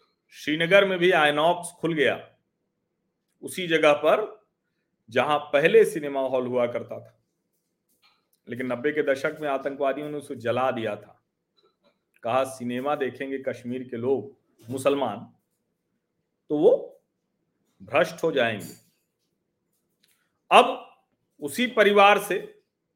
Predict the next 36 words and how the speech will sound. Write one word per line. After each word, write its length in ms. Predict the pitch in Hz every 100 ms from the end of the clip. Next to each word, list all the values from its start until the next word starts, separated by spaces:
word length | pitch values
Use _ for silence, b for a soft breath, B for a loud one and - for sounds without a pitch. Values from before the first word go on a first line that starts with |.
| _ _ _ _ _ _ _ _ 110
वो 80 |
विकास 440 | 110 117 131 147 151
धर 260 | 120 143
हैं, 200 | 151 151
उन्होंने 360 | 147 131 120 123
कहा 300 | 120 117 151
था 500 | 160 156 - - _ _ _ _ _
और 100 | 113
देखिए 220 | 110 117 127
बना 320 | 113 127 135
के 120 | 135
तैयार 420 | - 117 120 139
कर 180 | 143 127
दिया। 400 | 139 147 107 - _ _ _ _ _ _ _ _ _ _ _ _ 120
एक 280 | 117 113 _ _ -
हिंदू 240 | 135 160
परिवार 500 | 160 139 135 143 147
का 120 | 156
ही 180 | 139 143
है 160 | 127 156
वो 360 | 156 139 131 123
आइनॉक्स 600 | 123 127 123 - - _ _ _
मल्टीप्लेक्स। 640 | 117 120 120 113 107 - _ _ _ _ _ _ _ _ _ _ _ _ _ _ _ _ -
और 120 | 175
ये 120 | 233
सब 160 | 240 254
इसी 180 | 233 277
वजह 220 | 285 269
से 120 | 269
हो 140 | 220
पा 200 | 208 196
रहा 120 | 180 190
है 60 |
क्योंकि 240 | 220 214 202
केंद्र 380 | 196 208 214
सरकार 760 | 208 170 165 165 196 - -